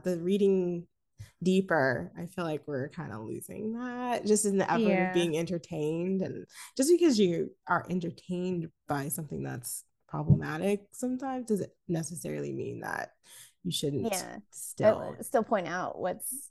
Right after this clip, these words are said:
Speaker 1: Yeah.
Speaker 3: an issue. Like, everyone loved, uh, Top Gun Maverick, but I think you, if you love Top Gun Maverick, you have to still at least understand that it is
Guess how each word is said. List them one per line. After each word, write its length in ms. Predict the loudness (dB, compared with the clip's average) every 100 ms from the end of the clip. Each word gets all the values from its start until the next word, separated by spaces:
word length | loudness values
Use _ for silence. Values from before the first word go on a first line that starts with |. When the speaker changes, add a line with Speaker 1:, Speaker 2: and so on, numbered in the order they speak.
| _
Speaker 1:
Yeah. 540 | 0 4 6 4 2 -6 -12 -12
Speaker 3:
an 100 | -8
issue. 300 | -6 -4 2
Like, 240 | 4 4 2 -10 -4
everyone 420 | 0 2 2 2
loved, 360 | 2 2 0 -8 -18 _ -18
uh, 60 | -12
Top 200 | -6 -2
Gun 180 | 0 0
Maverick, 460 | -2 -2 0 -2 -2
but 280 | -2 -2 -4 _ _ _ -4 4
I 80 | 8
think 180 | 8
you, 160 | 6 4
if 140 | 4 4
you 180 | 2 4
love 240 | 2 2
Top 220 | 0 -2
Gun 120 | -2
Maverick, 260 | -2 -2 -2
you 120 | -4
have 240 | -4 -6 -4
to 120 | -6
still 300 | -6 -2 0
at 160 | 0 0
least 540 | -2 -2 -4 -8 -20 _ _ _ _ _
understand 720 | -2 0 0 -2 -6 -6 -4 -2
that 120 | 0
it 200 | -2 -2
is 460 | -2 -2 -4 -8